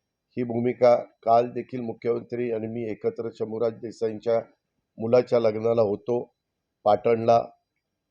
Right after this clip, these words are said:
अ, त्यावेळेस तिथंही माझं बोलणं झालं. आणि आज आ-, दिवसभर झाल्यानंतर काम, कार्यक्रम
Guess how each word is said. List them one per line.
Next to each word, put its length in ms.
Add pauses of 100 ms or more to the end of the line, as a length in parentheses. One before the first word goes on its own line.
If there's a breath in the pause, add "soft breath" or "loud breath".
अ, 340 (140)
त्यावेळेस 560
तिथंही 480
माझं 340
बोलणं 280
झालं. 260 (520)
आणि 120
आज 200
आ-, 240
दिवसभर 440
झाल्यानंतर 760
काम, 400
कार्यक्रम 640